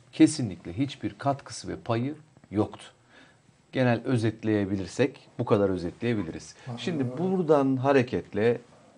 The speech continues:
Speaker 1: e, otuz bir Mart ayaklanması ve sonrasını ve öncesini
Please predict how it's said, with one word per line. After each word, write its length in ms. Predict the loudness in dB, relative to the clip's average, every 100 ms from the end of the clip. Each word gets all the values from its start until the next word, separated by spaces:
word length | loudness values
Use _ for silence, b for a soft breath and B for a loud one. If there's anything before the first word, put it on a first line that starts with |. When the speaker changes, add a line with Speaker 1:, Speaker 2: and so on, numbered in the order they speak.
| -6
Speaker 1:
e, 300 | -2 0 0
otuz 360 | -2 -4 -4 -2
bir 80 | 0
Mart 300 | 0 -2 0
ayaklanması 680 | 0 0 -4 -4 -6 -4
ve 80 | -6
sonrasını 540 | -2 -2 0 -2 -4
ve 100 | 4
öncesini 480 | 6 6 0 -6 -10